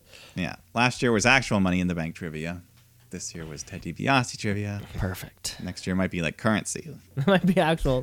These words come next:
Speaker 2: What's the
Speaker 1: Yeah,
Speaker 2: name
Speaker 1: what
Speaker 2: of the
Speaker 1: color is
Speaker 2: currency?
Speaker 1: the
Speaker 2: And, uh
Speaker 1: But anyways, final question. Uh, what other, there was another money-related character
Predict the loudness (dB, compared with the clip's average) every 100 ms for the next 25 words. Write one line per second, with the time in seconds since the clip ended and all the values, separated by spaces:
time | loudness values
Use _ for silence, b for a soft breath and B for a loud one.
0 | -2 0 0 0 0 -2 2 4 8 8
1 | 8 6 8 10 10 10 8 8 8 8
2 | 6 4 4 2 2 -2 -6 b b b
3 | b b b b b b 8 10 10 10
4 | 10 8 8 8 8 8 8 8 10 10
5 | 10 10 8 6 B B B B B B
6 | -20 _ _ 4 6 6 0 -6 _ _
7 | _ 4 6 8 8 8 8 6 4 -2
8 | -2 0 2 6 6 8 8 8 8 8
9 | 8 10 8 8 4 6 6 6 4 4
10 | 2